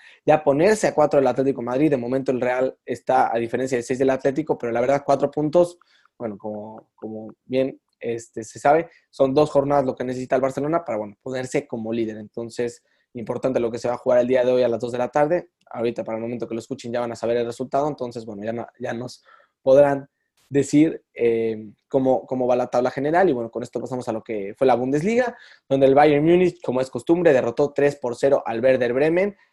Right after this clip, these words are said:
Lo malo de esto fue que el Red Bull Leipzig terminó empatando ante el Frankfurt, con lo que la ventaja se amplía a cuatro puntos en la Bundesliga, que había estado muy cerrada, era solo un, diferencia de un partido.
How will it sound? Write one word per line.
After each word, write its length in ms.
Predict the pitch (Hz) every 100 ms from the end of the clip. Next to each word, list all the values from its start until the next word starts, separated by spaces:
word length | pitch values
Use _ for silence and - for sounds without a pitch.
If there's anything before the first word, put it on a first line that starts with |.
| _ _ _
Lo 180 | 127 131
malo 240 | 165 185
de 100 | 180
esto 240 | 180 - 156
fue 180 | 175
que 200 | 175 185 -
el 160 | 131
Red 220 | 135 185
Bull 140 | 175 160
Leipzig 360 | 156 151 160
terminó 300 | 143 123 131
empatando 400 | 147 143 143 143
ante 160 | 151 117
el 100 | 113
Frankfurt, 540 | - 170 151 - 107 -
con 180 | - 139
lo 160 | 135 -
que 220 | 151 156
la 160 | 127
ventaja 400 | 113 113 143 139
se 100 | 117
amplía 400 | 110 107 131 147 -
a 120 | 117
cuatro 360 | - 135 131
puntos 300 | - 135 120
en 60 | 113
la 80 | 110
Bundesliga, 480 | 120 123 143 175 -
que 80 |
había 120 | 127 139
estado 320 | - 139 123
muy 200 | 139 156
cerrada, 420 | 135 139 156 156
era 140 | 139
solo 320 | 135 147 143 139
un, 340 | 147 165 165
diferencia 480 | 131 127 135 147 143
de 60 | 160
un 140 | 170
partido. 420 | 151 143 185 196